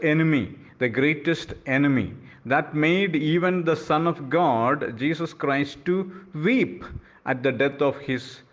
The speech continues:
very dear friend named Lazarus. When he died, Jesus wept. So death is very, uh, powerful, it is universal,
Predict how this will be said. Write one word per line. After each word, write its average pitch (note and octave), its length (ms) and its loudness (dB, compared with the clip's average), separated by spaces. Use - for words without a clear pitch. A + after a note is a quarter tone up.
very C3 280 2
dear B2 320 0
friend A#2+ 560 -2
named A2+ 400 -2
Lazarus. A2 640 0
When A2+ 160 -4
he F#3 180 -4
died, A#2+ 480 -2
Jesus C#3 460 0
wept. F3+ 560 -2
So A3+ 220 2
death F#3 400 0
is G3 280 0
very, G#3 760 0
uh, D3+ 140 2
powerful, F#3+ 800 0
it C#3 100 0
is B2+ 140 2
universal, F#3 800 2